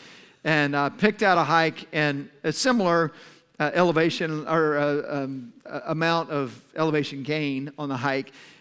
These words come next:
a little bit more, but again, going up to some lakes. Uh, that'll be pretty. And what I did not pay attention to is this. So the other one, the lakes were at ten thousand five hundred feet. This one began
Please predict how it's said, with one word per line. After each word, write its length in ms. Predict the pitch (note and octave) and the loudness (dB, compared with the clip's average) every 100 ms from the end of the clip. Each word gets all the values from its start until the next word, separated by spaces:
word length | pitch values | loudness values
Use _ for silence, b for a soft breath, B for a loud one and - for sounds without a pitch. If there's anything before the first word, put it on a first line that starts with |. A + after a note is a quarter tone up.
| B - | B -6
a 120 | C3+ | -2
little 260 | D3 G3+ | 2 2
bit 200 | E3 F3 | 2 0
more, 520 | D#3 D3+ D3+ D3+ D3 - | -2 -2 0 0 -2 -4
but 220 | D#3 D3 | 0 0
again, 260 | C#3+ D3+ D3 | 0 -2 -2
going 260 | D3 D3 | -4 -4
up 120 | D3 - | -6 -6
to 100 | C3+ | -8
some 480 | - C#3+ C#3 B2+ - - | -8 -8 -8 -10 -14 -4
lakes. 480 | G3 G#3+ - - D3+ | -2 -2 -4 -8 -6
Uh, 240 | D3+ D3 | -6 -4
that'll 180 | D3 G#3+ | -2 -2
be 140 | G#3 | -2
pretty. 560 | G3+ - E3+ D#3+ D#3+ D#3 | -8 -4 -2 0 0 -2
And 260 | D3 C#3 B2 B B B B | -2 -2 -6 B B B B
what 160 | F#3 G3 | 4 6
I 100 | F3 | 6
did 180 | G3 C4 | 4 4
not 220 | C4 - | 2 2
pay 140 | G3+ | 2
attention 340 | F3+ A3+ A3 C#3+ | 2 0 -2 -4
to 160 | D3+ | -4
is 100 | C#3 | -2
this. 220 | D#3+ C#3 | -2 -4
So 160 | - D#3+ | -2 -2
the 180 | D3+ D#3+ | 0 0
other 180 | G3+ B3+ | 0 2
one, 160 | A#3 | 0
the 80 | E3+ | 0
lakes 320 | D#3 F3+ F#3 | 0 0 0
were 100 | F#3 | -2
at 120 | D#3+ | -2
ten 160 | - F#3 | -2 -4
thousand 320 | E3+ D#3 C3+ | -2 -2 -4
five 180 | D3+ D3 | -6 -4
hundred 200 | C#3 C3+ | -4 -4
feet. 240 | F#3+ D#3 | -2 -2
This 180 | F#3 C#4 | -2 -2
one 160 | B3 F3+ | -2 -2
began 720 | D3 B2 F3+ G#3 E3 D3+ C#3+ | -4 -4 -2 0 0 -2 -6